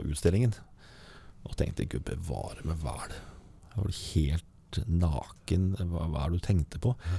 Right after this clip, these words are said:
Speaker 1: Men husk at jeg var dritstolt.
Speaker 2: Ja, så klart.
Speaker 1: Er du, aviser kom, og det var, folk gråt, og de, nei,
Speaker 2: Oi,
Speaker 1: ja,
Speaker 2: ja, ja,
Speaker 1: ok.
Speaker 2: ja.
Speaker 1: Men, eh, <laughs> men, men det er, det er en utvikling, for klart jeg ser jo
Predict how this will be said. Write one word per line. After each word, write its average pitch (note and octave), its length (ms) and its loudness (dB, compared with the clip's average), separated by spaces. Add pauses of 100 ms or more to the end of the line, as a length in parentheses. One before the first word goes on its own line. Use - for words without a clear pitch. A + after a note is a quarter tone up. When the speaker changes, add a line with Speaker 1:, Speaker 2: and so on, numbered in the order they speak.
(140)
Speaker 1:
Men G#2 140 12
husk F2+ 160 8
at - 100 4
jeg F#2 60 6
var E2+ 100 8
dritstolt. E2 560 0 (140)
Speaker 2:
Ja, C3 180 4
så A#2+ 80 -6
klart. G2+ 140 4
Speaker 1:
Er F#2 100 4
du, G2 160 6
aviser F2 540 4
kom, F#2+ 240 6 (100)
og F#2 80 4
det F#2 140 4
var, F2+ 100 4 (160)
folk G2 240 0
gråt, E2 480 0
og F2+ 80 4
de, F2+ 140 2
nei, E2+ 320 2
Speaker 2:
Oi, A#2 100 6
Speaker 1:
ja, G2+ 240 0
Speaker 2:
ja, - 0 -
ja, G2 160 2
Speaker 1:
ok. G2+ 240 0
Speaker 2:
ja. - 160 -4
Speaker 1:
Men, F#2+ 140 10
eh, - 540 6
<laughs> - 520 -10
men, C3+ 160 10
men C#3 160 6
det C3+ 80 10
er, C3 160 8
det B2 80 6
er A#2+ 60 6
en G#2 100 8
utvikling, A2+ 320 6
for A2+ 160 6
klart G#2 160 6
jeg G2 80 4
ser D#2+ 240 4
jo G2+ 180 6